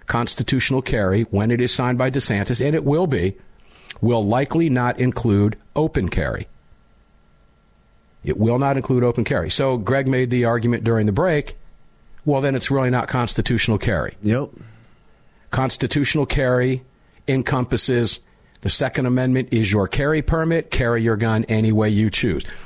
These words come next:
Speaker 1: Florida is unique. They think they're unique in the sense that, well, we're a tourist state. And the Tourism Bureau,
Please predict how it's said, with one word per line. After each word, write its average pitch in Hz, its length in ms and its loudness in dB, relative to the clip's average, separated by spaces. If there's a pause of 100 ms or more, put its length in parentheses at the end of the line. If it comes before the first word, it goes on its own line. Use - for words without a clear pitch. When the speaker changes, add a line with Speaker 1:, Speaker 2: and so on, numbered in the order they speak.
Speaker 1:
Florida 151 520 0
is 143 340 0
unique. 127 480 0 (340)
They 104 300 0
think 160 260 -2
they're 92 160 0
unique 90 440 2
in 113 120 2
the 98 80 2
sense 110 280 0
that, 104 40 0
well, 92 160 0
we're 123 140 2
a 110 40 -4
tourist 120 380 0
state. - 280 -6 (500)
And 90 100 2
the 85 40 -2
Tourism 131 460 0
Bureau, 110 360 2